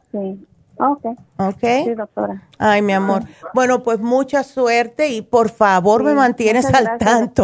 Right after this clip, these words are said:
Speaker 1: doctora.
Speaker 2: Please.
Speaker 1: Sí, muchas gracias.
Speaker 2: Porque son
Speaker 1: Yo le vuelvo a
Speaker 2: tantas
Speaker 1: llamar
Speaker 2: cosas.
Speaker 1: por cualquier
Speaker 2: Claro,
Speaker 1: cosa.
Speaker 2: claro,
Speaker 1: Sí.
Speaker 2: mi amor.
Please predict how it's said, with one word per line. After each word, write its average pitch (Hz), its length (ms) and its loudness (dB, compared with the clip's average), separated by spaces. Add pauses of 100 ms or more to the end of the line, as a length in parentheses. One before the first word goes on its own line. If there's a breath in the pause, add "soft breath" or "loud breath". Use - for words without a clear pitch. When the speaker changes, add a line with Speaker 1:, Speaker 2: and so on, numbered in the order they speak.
Speaker 1:
doctora. - 200 -14 (200)
Speaker 2:
Please. 247 580 0
Speaker 1:
Sí, 226 40 -8
muchas 247 280 -4
gracias. 208 340 -8
Speaker 2:
Porque 214 360 4
son 240 300 2
Speaker 1:
Yo - 80 0
le 240 60 4
vuelvo 262 200 2
a - 20 -2
Speaker 2:
tantas 262 240 2
Speaker 1:
llamar 226 160 -2
Speaker 2:
cosas. 202 140 0
Speaker 1:
por - 60 -20 (120)
cualquier 208 140 4
Speaker 2:
Claro, 240 520 2 (320)
Speaker 1:
cosa. - 100 -16
Speaker 2:
claro, 214 460 0
Speaker 1:
Sí. 202 60 -4
Speaker 2:
mi 196 100 -2
amor. 185 520 0